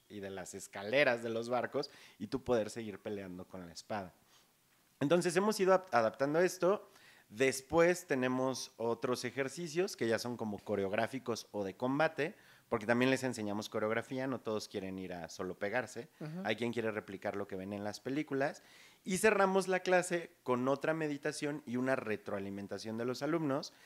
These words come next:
Speaker 1: de cómo se sintieron ellos, qué aprendieron ese día, en qué quieren mejorar o en qué nosotros podemos ayudarlos a que mejoren en su técnica.
Speaker 2: Guau, o sea, hay una de filosofía detrás muy cabrona.
Speaker 1: Sí, hicimos bastante, bastante análisis pedagógico y,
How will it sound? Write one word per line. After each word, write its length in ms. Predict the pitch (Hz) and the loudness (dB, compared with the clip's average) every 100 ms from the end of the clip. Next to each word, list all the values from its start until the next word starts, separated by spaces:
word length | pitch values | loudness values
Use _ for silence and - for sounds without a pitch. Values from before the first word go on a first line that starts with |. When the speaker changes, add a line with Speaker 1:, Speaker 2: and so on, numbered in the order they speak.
| - - | -20 -16
Speaker 1:
de 160 | - 139 | -2 2
cómo 240 | 147 151 | 4 4
se 140 | 165 143 | 2 0
sintieron 460 | 113 110 117 117 143 | -2 0 2 2 4
ellos, 300 | 127 98 - | 2 0 0
qué 100 | 123 | -2
aprendieron 480 | 123 123 117 117 | 0 0 0 0
ese 220 | 110 113 107 | -2 -6 -4
día, 300 | 127 117 98 | -2 -2 -2
en 120 | 101 | -4
qué 140 | 120 | -6
quieren 280 | 120 113 110 | -4 -4 -4
mejorar 460 | 104 101 101 127 - - - - | -6 -4 -4 -4 -6 -18 -18 0
o 120 | 120 | 2
en 100 | 123 | 4
qué 140 | 151 | 4
nosotros 440 | 151 180 156 156 151 | 6 4 2 -4 -2
podemos 340 | 123 117 120 | -2 0 -2
ayudarlos 640 | 120 110 104 104 117 123 - | -2 0 0 0 -2 -6 -10
a 120 | 98 | -12
que 120 | 101 | -8
mejoren 460 | 98 92 110 101 101 | -10 -8 -6 -6 -6
en 80 | 95 | -8
su 140 | 113 | -8
técnica. 380 | 135 131 104 - _ _ _ - | -8 -8 -10 -16 _ _ _ -16
Speaker 2:
Guau, 300 | 113 101 143 | -12 -8 -8
o 140 | 104 - | -12 -14
sea, 160 | 120 110 | -12 -6
hay 80 | 196 | -2
una 160 | 320 139 | -2 -2
de 220 | - 131 | -6 -10
filosofía 460 | - 120 - 160 | -8 -8 -4 0
detrás 280 | 147 127 127 | 0 0 -2
muy 160 | 135 147 | -2 -2
cabrona. 500 | 123 - 277 - - _ - | -2 0 -2 -4 -10 _ -16
Speaker 1:
Sí, 360 | - - - | -14 -10 -6
hicimos 360 | 139 - 170 160 | -4 2 2 4
bastante, 460 | 113 - 120 117 123 | 0 0 -2 2 2
bastante 520 | 101 - 107 107 113 | 2 -2 -4 -2 -4
análisis 680 | 95 101 104 104 110 98 - - - - _ - | -4 -6 -6 -6 -8 -8 -14 -20 -20 -20 _ 2
pedagógico 1080 | 110 104 95 127 131 170 - 175 202 - - | 2 4 4 4 4 -4 2 2 2 -2 -12
y, 500 | 104 101 98 95 | -10 -8 -8 -10